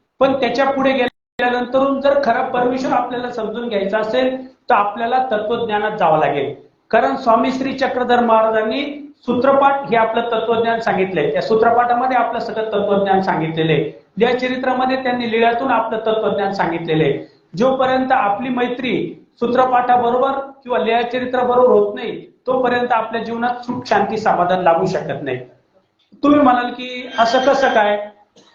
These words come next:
तर आजही या मिनिटाला परमेश्वर जर आपल्या इथे आले, आपल्या सोबत असले, आता आहेच परमेश्वर आपल्या सोबत, पण आपण एक just असा विचार करू की आता परमेश्वर इथे आले आणि परमेश्वराला आपण प्रश्न विचारला की, "देवा, मला मुक्त व्हायचंय,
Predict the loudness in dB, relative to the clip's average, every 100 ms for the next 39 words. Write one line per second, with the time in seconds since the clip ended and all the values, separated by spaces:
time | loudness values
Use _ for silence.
0 | 0 2 0 -6 -14 _ _ _ 0 2
1 | 2 -2 0 2 2 2 -2 0 0 2
2 | 0 0 0 0 2 2 0 -2 -4 -2
3 | -2 0 -2 -4 -6 -16 _ _ -12 -8
4 | -8 -2 0 0 0 -2 0 -2 0 0
5 | 0 0 -2 -4 -4 -2 0 0 -2 -4
6 | -2 -4 -6 -12 -14 -4 0 0 0 -2
7 | -4 -2 0 0 -2 0 0 2 0 2
8 | 2 2 2 0 0 -2 0 -2 -4 -4
9 | 0 2 2 0 -4 -8 -16 _ _ -2
10 | 0 2 2 2 0 0 2 2 2 -2
11 | -2 -2 0 0 2 2 4 2 -2 -16
12 | -10 0 4 4 4 0 -2 -6 -8 -4
13 | -2 -2 -4 -6 -6